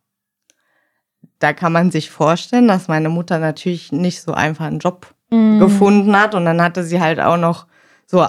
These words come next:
Speaker 1: Anfang zweitausender diesen Ausländerstatus irgendwie. Keiner wollte sie auch haben. Und die, die sie hatten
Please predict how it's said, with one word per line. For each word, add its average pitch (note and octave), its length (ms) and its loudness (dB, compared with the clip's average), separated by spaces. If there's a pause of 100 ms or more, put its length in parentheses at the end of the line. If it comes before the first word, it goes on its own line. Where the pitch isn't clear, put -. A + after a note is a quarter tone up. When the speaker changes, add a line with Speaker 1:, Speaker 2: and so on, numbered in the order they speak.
(1160)
Speaker 1:
Anfang F3 500 -2
zweitausender F#3 960 -2
diesen F#3 720 -2
Ausländerstatus A3 1300 0
irgendwie. A3+ 380 0
Keiner F3 380 0
wollte E3+ 200 0
sie C3+ 120 -2
auch D#3+ 160 -2
haben. G#3 300 2
Und F3+ 180 -2
die, G3 140 -2
die F3+ 160 -2
sie E3 220 -4
hatten B3+ 460 2